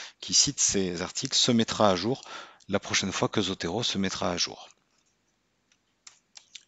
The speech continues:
Nous allons maintenant voir comment on peut citer des articles dans un document Word, par exemple votre thèse de médecine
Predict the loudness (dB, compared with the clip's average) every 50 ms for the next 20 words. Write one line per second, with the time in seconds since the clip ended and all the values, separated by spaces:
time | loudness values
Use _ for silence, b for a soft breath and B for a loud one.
0 | _ -2 4 10 12 12 12 12 12 10 8 8 6 4 6 4 4 6 8 8
1 | 8 8 6 0 0 2 2 4 2 2 2 0 -2 -2 0 2 2 4 4 2
2 | 2 4 4 4 2 0 2 4 6 6 6 4 0 -2 2 2 2 2 0 -2
3 | -6 -6 -6 -4 -4 -6 -6 -4 2 4 6 6 6 4 2 2 0 0 0 0
4 | 0 0 0 2 2 0 0 -2 -4 -2 0 0 0 0 -2 -4 -2 -2 -2 -2
5 | -2 -6 -8 -8 -6 -2 -2 -2 -2 -2 -6 -4 -2 -2 -2 -2 -4 -6 -8 -6
6 | -4 -2 -2 -2 -2 -6 -8